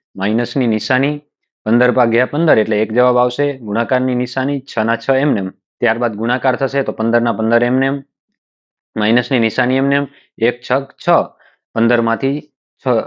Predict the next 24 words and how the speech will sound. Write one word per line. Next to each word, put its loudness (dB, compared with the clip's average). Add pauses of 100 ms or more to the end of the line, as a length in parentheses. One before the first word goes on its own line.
(320)
છ -2
આપણે 2
ઓછા -2
કરવાના -2
છે -6
તો -4
જવાબ 2
આવશે 0 (240)
નવ. 2
તો -14
એક્સ -6
બરાબર 2
આપણને 0
શું -6
મળ્યો? 0 (300)
તો 2
નવ 4
મળે 2
છે. -8 (640)
તો 4
મિત્રો, 4
પ્રશ્ન 0
નંબર 2
આપણે 2